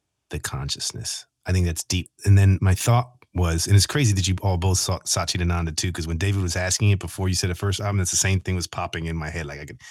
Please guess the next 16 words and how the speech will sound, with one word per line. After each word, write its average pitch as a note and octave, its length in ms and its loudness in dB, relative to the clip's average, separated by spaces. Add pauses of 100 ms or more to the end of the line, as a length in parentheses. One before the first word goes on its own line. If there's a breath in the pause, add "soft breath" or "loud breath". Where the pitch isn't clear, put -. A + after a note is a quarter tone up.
(120)
hear G2+ 200 -2
that D#2+ 160 -4
word F#2 240 -2
in F2 80 0
my E2+ 100 -2
head, F2+ 220 -4 (580 loud breath)
those F2 340 0
words E2+ 360 0
in D#2 40 -4
my D#2 120 -4
head. D#2+ 160 -2
But D#2 120 -4
I, F2+ 120 -4 (100)
I'm G2+ 180 6
thinking A#2 360 4
about, F#2 340 2